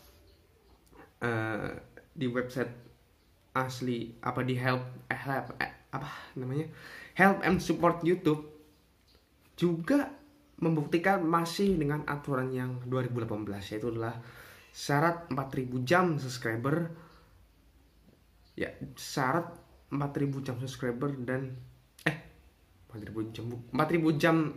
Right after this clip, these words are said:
eh, watch view, ya, watch time, ya. Itu empat ribu, empat ribu jam, bukan subscriber ya, tapi kalau jumlah subscriber cukup seribu aja. Dan selama peninjauan itu jangan coba-coba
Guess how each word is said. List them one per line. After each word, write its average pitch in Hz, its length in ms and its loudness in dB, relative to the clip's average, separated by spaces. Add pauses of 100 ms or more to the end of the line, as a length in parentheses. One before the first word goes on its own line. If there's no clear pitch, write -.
(200)
eh, 135 160 0
watch 139 400 0
view, 214 400 2 (480)
ya, 135 280 -2
watch 127 240 -4
time, 180 480 2 (240)
ya. 147 200 0 (1500)
Itu 147 440 0 (240)
empat 143 320 -4
ribu, 143 280 0 (320)
empat 127 160 -6
ribu 127 160 -4
jam, 143 280 2 (440)
bukan 104 200 -8
subscriber 127 480 -2
ya, 113 160 0
tapi 120 240 -2
kalau 131 240 2
jumlah 143 320 4
subscriber 131 560 -2
cukup - 320 -4
seribu 98 400 -4
aja. 87 240 -6 (1200)
Dan 95 240 -6
selama 107 560 0 (560)
peninjauan 117 480 0
itu 147 240 0
jangan 110 240 -2
coba-coba 104 560 -4